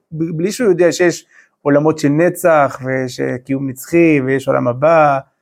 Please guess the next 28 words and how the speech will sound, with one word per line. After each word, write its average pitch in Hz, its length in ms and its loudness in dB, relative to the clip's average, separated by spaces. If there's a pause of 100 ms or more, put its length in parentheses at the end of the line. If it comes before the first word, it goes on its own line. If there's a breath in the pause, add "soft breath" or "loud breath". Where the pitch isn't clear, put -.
(360)
ויש, 139 440 0
אה, 135 300 2
תיקונים, 160 760 0
ויש, 139 360 0
אה, 135 500 0
גלגולי, 135 540 0
אה, 127 440 -2 (200)
נשמות 131 460 -8
של 143 300 -14
זבובים, 135 560 -10 (240)
לא 147 80 -14
יודע. 131 140 -8 (640 soft breath)
הוא 143 120 2
לא 196 80 6
חושב, 254 320 2
הוא 180 160 2
לא, 226 120 4
הוא 202 160 2
לא 214 100 4
מודע 233 320 2
לזה. 151 380 -2 (680)
הוא 151 120 -2
לא 202 140 4
למד 262 220 2
שער 175 240 2
הגלגולים 160 480 2
דזבובי. 147 640 -4 (460)
<laughs> - 60 -12